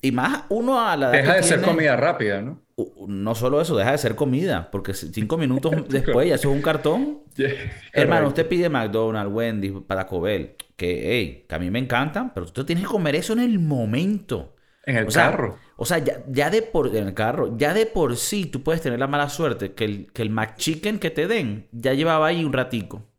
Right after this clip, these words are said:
Speaker 1: porque coño madre no lo
Speaker 2: Correcto.
Speaker 1: hizo. Y ahora imagínate que te lo lleve-, no, cuando llega marico, eso ya es sintético, ya, ya está descomponiéndose.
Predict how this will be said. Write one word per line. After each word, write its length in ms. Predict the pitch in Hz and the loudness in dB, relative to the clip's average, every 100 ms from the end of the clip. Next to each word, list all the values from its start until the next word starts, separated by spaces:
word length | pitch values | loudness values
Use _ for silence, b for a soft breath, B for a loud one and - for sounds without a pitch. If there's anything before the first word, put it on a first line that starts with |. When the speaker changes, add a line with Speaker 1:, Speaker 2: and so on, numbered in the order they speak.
| - | -8
Speaker 1:
porque 160 | 110 | -6
coño 180 | 113 110 | -2 0
madre 200 | 107 120 | 2 4
no 80 | 120 | 4
lo 80 | 123 | 2
Speaker 2:
Correcto. 20 | |
Speaker 1:
hizo. 140 | - b b b b b | -2 b b b b b
Y 80 | - | -2
ahora 100 | 117 | 0
imagínate 440 | 170 202 165 180 | 2 0 0 0
que 60 | 220 | 0
te 40 | 185 | 2
lo 60 | |
lleve-, 180 | 139 135 | 0 0
no, 180 | - - | -2 -2
cuando 220 | 127 101 | -2 -2
llega 320 | 82 87 85 | -4 -4 -2
marico, 360 | 123 156 135 160 | -2 -2 -2 -4
eso 120 | 147 | -4
ya 100 | 165 | -2
es 60 | 160 | -2
sintético, 640 | 185 175 151 127 98 - | -4 -4 -2 -2 -4 -4
ya, 120 | 101 | -2
ya 140 | 101 107 | 0 -2
está 160 | 104 | 0
descomponiéndose. 920 | 123 135 151 123 107 98 87 73 - | -2 0 -2 0 -2 -2 -4 -8 -12